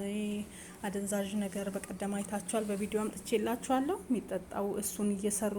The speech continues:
ጫካ ውስጥ ብዙ ነገር እያደረጉ የኛ ሀበሾች ወንድሞቻችን እና በዛም ምክንያት፣ እ፣ ብቻ ለማንኛውም ፈጣሪ ይጠብቃችሁ።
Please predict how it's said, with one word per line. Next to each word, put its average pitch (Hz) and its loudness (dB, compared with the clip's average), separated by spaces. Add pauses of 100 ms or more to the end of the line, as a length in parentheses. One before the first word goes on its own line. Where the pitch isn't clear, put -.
(120)
ጫካ 208 -2
ውስጥ 208 2 (560)
ብዙ 226 0
ነገር 208 4
እያደረጉ 202 0
የኛ 208 2
ሀበሾች 196 -4
ወንድሞቻችን 214 -2
እና 226 -2 (100)
በዛም 208 0
ምክንያት፣ 247 0 (540)
እ፣ 226 -2
ብቻ 247 0
ለማንኛውም 240 4 (500)
ፈጣሪ 214 -2 (640)
ይጠብቃችሁ። 214 -2